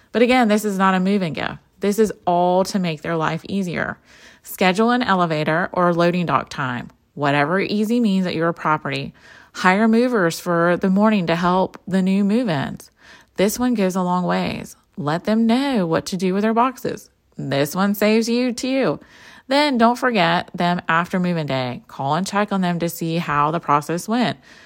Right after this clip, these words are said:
This one is one of the biggest complaints from leaseholders. We forget them after they move in. They just become a rent check.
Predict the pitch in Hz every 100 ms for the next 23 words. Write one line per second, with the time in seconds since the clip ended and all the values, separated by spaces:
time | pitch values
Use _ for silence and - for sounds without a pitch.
0 | - _ - 202 247 285 - 190 175 160
1 | 156 160 170 _ - 180 175 196 190 190
2 | 180 180 180 208 - 214 190 160 156 -
3 | - 185 180 180 - 143 - - - -
4 | 160 175 185 214 247 220 196 - 160 156
5 | - 151 - 165 160 160 165 151 151 -
6 | - - - - - 185 185 165 160 -
7 | 180 185 170 160 139 - - 117 -